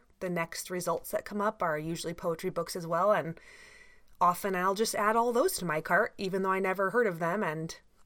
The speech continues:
hadn't known that that's what I was looking for. But I've found quite a few good anthologies that way, actually, and I'm really enjoying this one that came the other day. It's called The Poem I Turn To,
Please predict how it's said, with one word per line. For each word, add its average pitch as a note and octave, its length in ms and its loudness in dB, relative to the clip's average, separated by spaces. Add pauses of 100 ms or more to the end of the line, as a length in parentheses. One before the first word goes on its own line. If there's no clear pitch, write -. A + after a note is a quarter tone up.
(160)
hadn't F3 380 -6
known F3+ 300 -4
that E3+ 100 -6
that's - 240 -4
what F3 60 -8
I E3+ 80 -2
was E3 140 -6
looking F#3+ 260 -8
for. D#3+ 320 -6
But E3 220 -2 (480)
I've B3 180 6
found D4 360 0
quite F4 220 2
a F#4+ 60 0
few C4+ 320 -2
good G#3+ 180 4
anthologies F3 840 2
that D3 220 2
way, D3+ 200 0
actually, D#3 760 -4 (1120)
and G#3 240 4
I'm G#3 120 4
really D4 240 4
enjoying G#3+ 320 4
this F3 180 -4
one F3+ 380 0 (160)
that E3 260 -2
came E3 380 -8 (260)
the D3 120 -10
other G3 140 -4
day. E4 280 4 (880)
It's - 100 -10
called A#3 240 6
The G#3+ 80 2
Poem B3 400 2
I E3 120 2
Turn A3+ 420 -2
To, C#4+ 400 -2